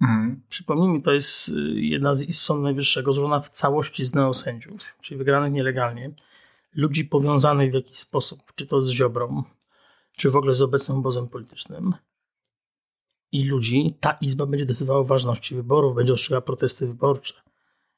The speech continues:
Speaker 2: No, będzie miała osobisty w tym interes, czy te osoby będą miały, bo mogą zakładać, że jeżeli nie wygrają ci, co teraz rządzą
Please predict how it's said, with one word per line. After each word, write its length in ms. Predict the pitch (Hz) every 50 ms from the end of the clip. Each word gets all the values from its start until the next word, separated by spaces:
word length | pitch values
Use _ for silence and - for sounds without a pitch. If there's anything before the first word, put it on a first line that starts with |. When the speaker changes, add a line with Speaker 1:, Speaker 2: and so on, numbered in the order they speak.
| _ _ -
Speaker 2:
No, 120 | 160 131
będzie 280 | 127 127 139 135 139 139
miała 180 | 139 139 135
osobisty 460 | 143 - - 147 139 143 - - 147
w 60 | 139 -
tym 120 | 139 135
interes, 400 | 123 120 - 160 160 139 - -
czy 200 | - - 131 123
te 120 | - -
osoby 240 | 131 123 - 135 127
będą 240 | 120 123 120 120 120
miały, 280 | 120 120 123 120 120 120
bo 100 | 117 120
mogą 220 | 123 127 127 135
zakładać, 520 | 127 127 120 - _ 123 117 123 131 127
że 120 | 131 131 120
jeżeli 440 | 120 120 123 123 123 123 120 123 - _ _ _ _ _ _ _ -
nie 120 | 135 139
wygrają 420 | 127 120 120 123 131 156 151 139 127
ci, 120 | - -
co 100 | - 131
teraz 240 | 123 139 127 123 120
rządzą 520 | 120 120 117 117 110 - 65 - - -